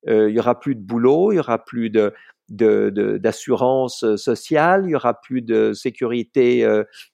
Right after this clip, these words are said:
euh, pour la santé, d'éducation, et cetera, parce qu'il y a juste plus d'argent. Donc, il faut vraiment faire la part des choses. Moi, je ne suis pas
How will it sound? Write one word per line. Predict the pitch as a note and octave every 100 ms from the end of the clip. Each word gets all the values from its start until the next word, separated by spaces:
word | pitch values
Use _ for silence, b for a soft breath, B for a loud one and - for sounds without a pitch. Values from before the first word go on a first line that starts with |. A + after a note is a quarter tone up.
| -
euh, | G#2+
pour | - A#2
la | G#2+
santé, | - A#2 A2+ - D#3
d'éducation, | C#3 B2 B2 C3+ B2+ -
et | D3
cetera, | E3 E3 D#4+
parce | G3
qu'il | F#3
y |
a | E3
juste | F3+ -
plus | - F#3+ - _ _ _ _ _ _
d'argent. | A2+ C#3+ F3+ F3 G#3+ G3 - _ _ _ _ _ _ _
Donc, | C3 E3 D#3 - -
il | F3
faut | G3
vraiment | D#3+ E3+ B3+ B3+ B3
faire | - G#3
la | F#3+
part | F3+ F3+ F3
des | D#3+
choses. | - F#3 G#3 D#4 - b b b -
Moi, | C3 A3
je | G#3 F3+
ne | E3
suis | D3+ - C3
pas | - G3+ G3 A2 _